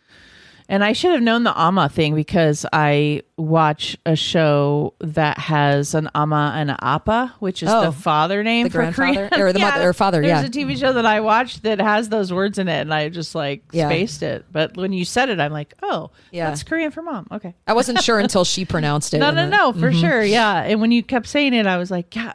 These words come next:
Speaker 1: why do I know that word?" And now I realize it's because I've been watching this T V show. Okay. So I also watched Resident Evil Welcome to Raccoon City.
Speaker 2: Oh, how was it?
Speaker 1: Twenty twenty-one horror action flick.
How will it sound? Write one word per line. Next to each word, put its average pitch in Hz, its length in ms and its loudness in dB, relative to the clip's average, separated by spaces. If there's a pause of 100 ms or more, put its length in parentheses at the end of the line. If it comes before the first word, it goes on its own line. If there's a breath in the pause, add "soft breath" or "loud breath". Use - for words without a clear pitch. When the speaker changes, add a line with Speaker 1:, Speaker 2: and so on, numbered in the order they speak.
Speaker 1:
why 196 260 -2
do 392 100 -4
I 392 120 0
know 247 220 -6
that 214 220 -2
word?" 208 400 2
And 160 160 0
now 175 160 0
I 202 120 2
realize 196 440 2
it's 160 200 -6
because 196 280 0
I've 170 200 0
been 185 200 -4
watching 175 360 -4
this 180 140 -4
T 208 140 -4
V 196 120 -4
show. 156 160 -6
Okay. 185 280 -4 (640 loud breath)
So 262 600 2
I 220 140 2
also 269 500 0
watched 190 500 -2 (160)
Resident 202 560 0
Evil 175 380 0
Welcome 156 440 -4
to 165 140 -8
Raccoon 156 460 -2
City. 156 340 2
Speaker 2:
Oh, 139 340 -2 (140)
how 180 160 -4
was 226 160 0
it? 151 160 -6 (140)
Speaker 1:
Twenty 190 280 -2
twenty-one 208 500 0
horror 202 360 0
action 170 520 -4
flick. - 720 -8